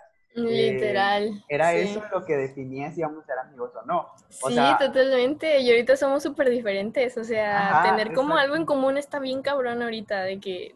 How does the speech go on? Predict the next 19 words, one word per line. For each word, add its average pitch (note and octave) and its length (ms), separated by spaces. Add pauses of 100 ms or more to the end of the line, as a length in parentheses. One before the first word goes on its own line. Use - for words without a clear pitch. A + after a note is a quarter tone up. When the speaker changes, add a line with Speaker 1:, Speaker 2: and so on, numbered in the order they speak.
(100)
Speaker 2:
de G#3+ 200
lo G#3+ 140
que G#3 140
sea, F#3+ 480
de F#3 140
música, G#3+ 680
de F#3+ 180
series, G3 560
de F3 200
Speaker 1:
Ajá. - 100
Speaker 2:
whatever, D#3+ 560
lo F#3 140
que - 100
sea. - 200 (320)
Speaker 1:
Y F3+ 120
Speaker 2:
Pero C4 200
es G3 120
Speaker 1:
también, - 20
Speaker 2:
que, C#4+ 240